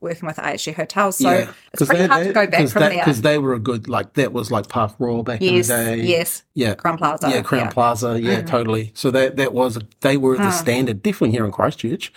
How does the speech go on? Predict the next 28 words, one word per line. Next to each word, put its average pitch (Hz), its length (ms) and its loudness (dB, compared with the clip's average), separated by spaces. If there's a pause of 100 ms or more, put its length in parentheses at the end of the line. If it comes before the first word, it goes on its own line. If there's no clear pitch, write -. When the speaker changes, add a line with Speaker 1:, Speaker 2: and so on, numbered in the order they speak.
(380)
Speaker 2:
And 123 520 0
the 120 100 0
hotel, 117 640 0 (160)
you 123 100 -4
know, 123 120 -4
th-, 135 220 -8
that 135 220 -2
was 107 420 0
the 110 100 -4
hotel 113 340 -2
to 85 60 -6
Speaker 1:
The 185 140 2
Speaker 2:
go 185 40 2
to. 185 80 0
Speaker 1:
hotel. 147 340 2
Speaker 2:
Yeah, 135 180 4
yeah. 120 220 2
Speaker 1:
Yeah. 175 240 2 (240)
Speaker 2:
And 147 140 4
I - 20 2
think 143 220 2
anyone 135 440 2
who 117 280 -4 (100)
had 113 140 -2
been 120 220 2
in 127 80 2
hospitality 110 640 -4
probably 113 440 -2